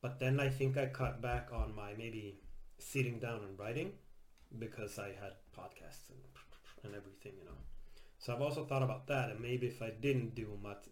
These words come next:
as much M C ing, maybe I would have focused more on my, on my own act, on my own comedy. But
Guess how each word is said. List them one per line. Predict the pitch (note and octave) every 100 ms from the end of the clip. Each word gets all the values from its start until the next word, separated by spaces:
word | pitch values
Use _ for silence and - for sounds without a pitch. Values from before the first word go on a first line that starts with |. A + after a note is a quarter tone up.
| B2
as | A#2
much | A#2 G2+ -
M | A#2
C | G#2+ - B2+ C3 C#3
ing, | C3+
maybe | A2 G#2+
I | G2+ G2 G2
would | G2
have | - G#2+
focused | G2+ G2+ -
more | G#2+ A2 A#2+ C3 C3 A2+
on | G#2+ G2+
my, | F#2+ F#2+ G2 B2+
on | A2+
my | G#2+ G2+
own | G#2 G2+
act, | F#2 - - - - - - - G2
on | F#2+
my | G2+ G2+
own | G2+
comedy. | A2 G#2 G#2 - - - - -
But | B2 A#2 -